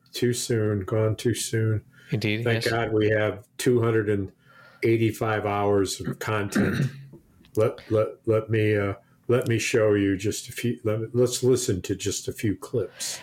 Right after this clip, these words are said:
Speaker 2: No, no, no. I am. Uh, what would you give to have a hundred hours of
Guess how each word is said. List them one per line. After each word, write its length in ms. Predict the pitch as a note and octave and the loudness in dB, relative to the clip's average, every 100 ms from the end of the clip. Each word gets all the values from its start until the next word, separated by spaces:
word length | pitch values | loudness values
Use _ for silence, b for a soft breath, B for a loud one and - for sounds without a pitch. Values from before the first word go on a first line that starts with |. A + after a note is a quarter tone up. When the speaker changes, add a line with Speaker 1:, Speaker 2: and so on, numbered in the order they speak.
| - | -2
Speaker 2:
No, 140 | C3+ D#3 | 0 2
no, 140 | F3 | 2
no. 220 | E3+ C3+ C#3 | 2 0 -2
I 140 | D3+ | 0
am. 320 | E3+ D3+ C#3 B B B B - | 0 0 -4 B B B B -8
Uh, 360 | C3+ C3 B2 B2 - - - _ _ _ _ - - - _ _ - - | -4 -2 -2 -4 -10 -20 -20 _ _ _ _ -18 -16 -16 _ _ -12 0
what 260 | E3+ F#3 | 2 4
would 180 | G3 D#3 | 2 4
you 360 | E3+ E3+ E3 D3 | 4 4 4 2
give 640 | D3 D#3+ D3+ C3+ - - F3+ | 2 4 2 0 -4 -10 -6
to 580 | - C3+ C3 B2 A#2+ A#2 | 0 2 4 4 4 2
have 840 | G#2 C3 C3 B2+ B2 B2 A#2 G#2 - | 0 -2 0 0 2 2 0 -4 -6
a 60 | A#2 | -6
hundred 540 | - C3 C3+ B2+ A2+ | -2 0 0 0 -2
hours 640 | B2 B2 B2 A2+ G#2 G2 - - | -2 -2 0 2 2 0 -4 -6
of 600 | G#2+ G#2 G2+ G2 F#2 - | -2 0 2 2 0 -8